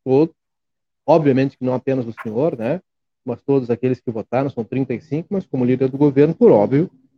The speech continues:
elas recaem sobre o senhor. Oferecimento de Alfa e Ômega Pagamentos. Agente autorizado das maquininhas bim pra Santana do Livramento e região.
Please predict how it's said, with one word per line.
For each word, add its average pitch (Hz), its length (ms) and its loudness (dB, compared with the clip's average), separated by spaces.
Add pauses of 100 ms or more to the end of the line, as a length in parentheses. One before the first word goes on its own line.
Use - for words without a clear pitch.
elas 113 180 -6
recaem 117 360 -6
sobre 131 220 -10
o - 120 -20
senhor. 98 300 -6 (520)
Oferecimento 175 520 2
de 151 100 6
Alfa 170 240 4
e 151 40 8
Ômega 156 300 4 (320)
Pagamentos. 120 1120 0 (840)
Agente 135 260 -8
autorizado 131 440 -6
das 120 140 -8
maquininhas 131 420 -6
bim 180 260 -2
pra - 180 -8
Santana 123 480 -4
do 117 100 -10
Livramento 113 520 -6
e 110 40 -10
região. 104 440 -2